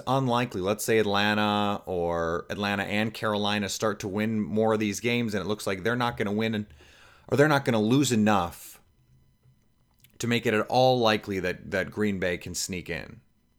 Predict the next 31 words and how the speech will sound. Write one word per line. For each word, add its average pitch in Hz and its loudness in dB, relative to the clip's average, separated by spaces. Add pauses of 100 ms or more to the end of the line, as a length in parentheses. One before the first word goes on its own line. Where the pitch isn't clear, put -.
(260)
I 135 2
think 160 -2
you 139 0
play 127 4
Rodgers 113 2
until 95 0
you're 98 -2
mathematically 95 -2
eliminated. 73 -8 (1400)
So 139 2
long 143 2
as 127 -2
there 123 2
is 120 0
a 123 -2
chance, 90 -4 (120)
you 98 -4
let 98 -2
him 92 -6
play. - -6 (460)
If 160 0
he's 131 -4
healed, 117 0
if 147 -2
he 147 -4
is, 131 -4 (380)
if 160 -2
he 151 2
is 117 0
healthy 202 0 (400)
enough 123 -2